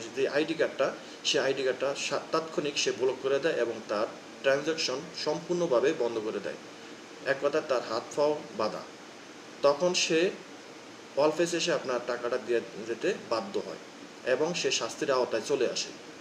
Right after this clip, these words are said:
জরিমানাও হয়। ঠিক আছে, তো এই ছিল পেট্রোল পাম্প ভিসার সুযোগ সুবিধা,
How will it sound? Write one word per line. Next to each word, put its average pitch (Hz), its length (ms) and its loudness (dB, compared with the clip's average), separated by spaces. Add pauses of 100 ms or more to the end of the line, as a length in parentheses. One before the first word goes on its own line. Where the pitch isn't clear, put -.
জরিমানাও 135 560 4 (380)
হয়। 101 180 0 (460)
ঠিক 165 120 2
আছে, 123 200 4 (1200)
তো 123 300 8
এই 180 160 10
ছিল 190 340 8 (160)
পেট্রোল 135 340 0
পাম্প 156 240 -2
ভিসার 135 360 2 (260)
সুযোগ 127 240 0
সুবিধা, 131 420 0